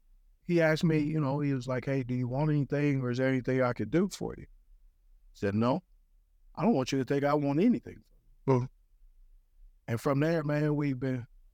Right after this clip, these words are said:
Speaker 1: from there, we've been texting and talking ever since then. Um, because he'll ask me my opinion.
Speaker 2: Mm-hmm.
Speaker 1: You know, I had that look bad, right? Um, so that's what I, that, that's,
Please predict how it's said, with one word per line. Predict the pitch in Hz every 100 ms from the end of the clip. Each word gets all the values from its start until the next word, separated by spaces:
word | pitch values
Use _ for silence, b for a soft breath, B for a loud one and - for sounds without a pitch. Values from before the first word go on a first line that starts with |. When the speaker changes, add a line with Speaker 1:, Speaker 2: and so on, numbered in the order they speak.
| -
Speaker 1:
from | 123 127
there, | 147 143
we've | 143 127
been | 120
texting | - 139 143 - 139
and | 123
talking | 139 139 139 165 - - -
ever | 131
since | 123 135 117
then. | 143 151 139 127 - - - - _ - -
Um, | 98 104 98 104 - 147
because | 143 143
he'll | 175 175
ask | 143 147 156
me | 156
my | 151 151
opinion. | 131 147 175 - _ _ _ _ _ _ -
Speaker 2:
Mm-hmm. | 131 131 - _ _ - - _
Speaker 1:
You | 131
know, | 123
I | 131
had | 139
that | 135 135
look | 147 175 - _ - - _ -
bad, | 117 123 117 - - - - - - - - - - - - - _
right? | - 101 117 - - -
Um, | 127 120 113 113 - _ _ - - -
so | 151 143 139 - _ _ -
that's | 160 185
what | 180
I, | 156 151 -
that, | 135 -
that's, | 123 160 175 - -